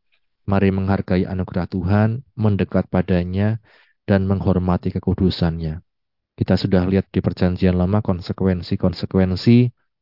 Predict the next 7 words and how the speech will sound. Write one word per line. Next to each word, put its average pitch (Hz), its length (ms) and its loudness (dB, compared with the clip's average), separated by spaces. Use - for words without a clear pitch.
ya, 87 160 2
seperti - 400 -4
Nadab 90 400 -2
dan 82 160 -4
Abihu, 113 800 4
kemudian 85 640 -2
juga 87 320 -2